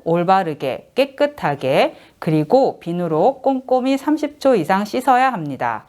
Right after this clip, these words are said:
손을 제대로만 씻어도 세균의 약 구십구점팔 퍼센트가 제거된다고 하니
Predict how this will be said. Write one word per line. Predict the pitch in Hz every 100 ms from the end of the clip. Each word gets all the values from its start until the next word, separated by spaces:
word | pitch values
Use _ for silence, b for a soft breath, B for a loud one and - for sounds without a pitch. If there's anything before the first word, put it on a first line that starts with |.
| b b b b
손을 | 311 302 320 320
제대로만 | 269 185 226 240 233 240
씻어도 | 190 175 165 269 196 -
세균의 | - 180 175 214 208 214 156
약 | 139 147 240 - b b
구십구점팔 | - 202 254 - 170 - 208 208 269 277
퍼센트가 | 254 233 196 202 220 220
제거된다고 | 175 160 196 180 165 160 170
하니 | 160 151 147 247 -